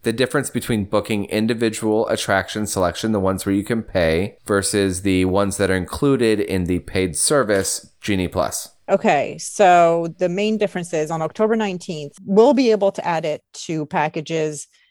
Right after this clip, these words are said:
Speaker 2: New packages will be able to include, um, the Genie Plus selection.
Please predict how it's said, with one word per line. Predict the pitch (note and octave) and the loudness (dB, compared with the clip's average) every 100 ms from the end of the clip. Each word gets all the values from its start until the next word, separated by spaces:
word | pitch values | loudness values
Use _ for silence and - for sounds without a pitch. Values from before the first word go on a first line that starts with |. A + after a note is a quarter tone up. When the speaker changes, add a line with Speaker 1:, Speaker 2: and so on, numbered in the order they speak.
| _ | _
Speaker 2:
New | F3 G3 | 0 0
packages | F3+ D#3+ E3 F3 D#3+ E3 D#3 | 2 0 0 -4 -4 -4 -4
will | E3 | -4
be | D#3 D#3+ | -2 -4
able | D3 D3+ | -2 -6
to | - - | -6 -10
include, | C3+ C3+ - G3+ G3 F#3 F#3 F3+ F3 _ _ _ - | -10 -12 -6 -2 -2 -2 -4 -6 -12 _ _ _ -6
um, | D#3+ D3+ C#3+ D3+ | -4 -2 -4 -4
the | D#3 | -4
Genie | D#3 D#3 F3 D#3+ | -4 -4 -6 -6
Plus | - D#3 - | -2 -2 -4
selection. | - D#3+ D3+ - D#3+ D3 | -6 -2 -2 -4 -10 -10